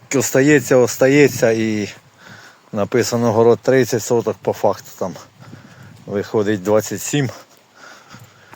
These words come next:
От. Ну, з-, взимку спробуємо отей кусочок за стовбом і туди далі до кінця городу. Попробуємо прибрати його, теж вирізати. От. Щас, мабуть,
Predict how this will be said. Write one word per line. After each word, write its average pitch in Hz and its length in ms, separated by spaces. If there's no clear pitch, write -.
От. 113 400
Ну, 254 200
з-, 127 160
взимку 147 580
спробуємо 139 840
отей 135 360
кусочок 120 720
за 104 200
стовбом 120 520
і 104 100
туди 104 300
далі 101 220
до 98 160
кінця 101 340
городу. 98 420
Попробуємо 104 640
прибрати 117 520
його, 107 200
теж 104 220
вирізати. 113 800
От. 110 320
Щас, - 320
мабуть, 110 380